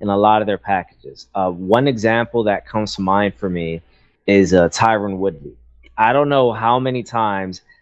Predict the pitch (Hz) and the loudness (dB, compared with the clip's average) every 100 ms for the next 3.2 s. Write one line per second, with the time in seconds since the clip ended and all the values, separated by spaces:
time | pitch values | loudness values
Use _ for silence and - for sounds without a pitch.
0 | _ _ 110 127 123 127 117 117 120 110 | _ _ 2 2 0 0 0 0 -2 -6
1 | 87 104 107 110 110 87 101 95 - - | -6 -6 -2 -2 -4 -4 -2 -2 -4 -4
2 | 92 - 92 82 - _ _ - 92 85 | -4 -4 -10 -10 -18 _ _ -8 -6 -6
3 | 80 | -12